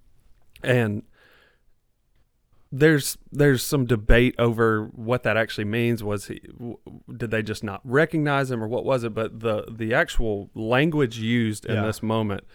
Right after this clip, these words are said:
Speaker 1: it's the Greek word kratos.
Speaker 2: There we go. We knew it
Speaker 1: Uh,
Speaker 2: was coming in.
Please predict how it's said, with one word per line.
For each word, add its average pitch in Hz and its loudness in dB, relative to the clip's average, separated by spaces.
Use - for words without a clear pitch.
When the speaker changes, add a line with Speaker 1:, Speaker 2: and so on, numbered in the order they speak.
Speaker 1:
it's - -6
the 110 -4
Greek 127 -2
word 110 2
kratos. 127 2
Speaker 2:
There 123 -4
we 147 -2
go. 135 0
We 110 0
knew 113 4
it 147 4
Speaker 1:
Uh, - 4
Speaker 2:
was 139 2
coming 143 0
in. 101 -2